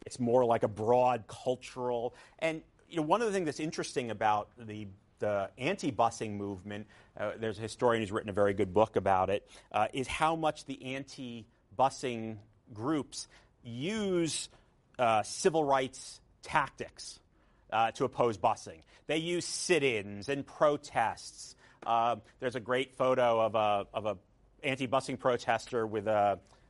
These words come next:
uh, with a peace medallion, right? In many ways, the, the anti-authority movements, right, this, this broader feeling of anti-authority is, is,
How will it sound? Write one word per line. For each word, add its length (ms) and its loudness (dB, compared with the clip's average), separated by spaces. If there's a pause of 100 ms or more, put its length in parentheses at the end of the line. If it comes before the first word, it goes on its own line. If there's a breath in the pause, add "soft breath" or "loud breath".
(120)
uh, 340 -8 (280)
with 140 -4
a 40 -2
peace 640 -6
medallion, 600 -2 (500 soft breath)
right? 180 -8 (160)
In 160 -2
many 200 2
ways, 220 -2
the, 100 0 (260)
the 140 -4 (160)
anti-authority 1300 0 (220 loud breath)
movements, 800 -2
right, 160 0
this, 160 -6
this 160 -8
broader 480 2
feeling 440 -4
of 60 -4
anti-authority 880 -2 (220 loud breath)
is, 300 0
is, 340 -2